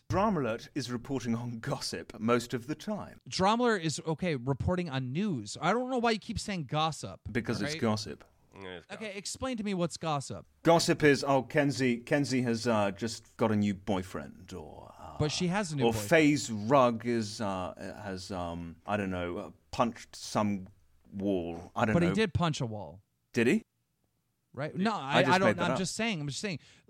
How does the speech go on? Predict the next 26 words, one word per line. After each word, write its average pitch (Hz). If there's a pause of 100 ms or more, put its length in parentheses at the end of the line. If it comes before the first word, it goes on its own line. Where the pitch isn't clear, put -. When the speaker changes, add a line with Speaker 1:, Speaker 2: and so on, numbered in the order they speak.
(140)
Speaker 1:
Yeah, 214
there's 165
nothing 185
Speaker 2:
Drama -
Speaker 1:
wrong 208
Speaker 2:
Alert, 202
Speaker 1:
with -
that, 123
but 143
that's 165
Speaker 2:
if 170
Drama 165
Speaker 1:
gossip. 285
Speaker 2:
Alert, 247
Speaker 1:
That 160
Speaker 2:
but 196
you, 294
Speaker 1:
is -
Speaker 2:
but 302
no, 240
Speaker 1:
gossip. 285
Speaker 2:
no, 302
you're 285
just 339
saying 381
gossip. 180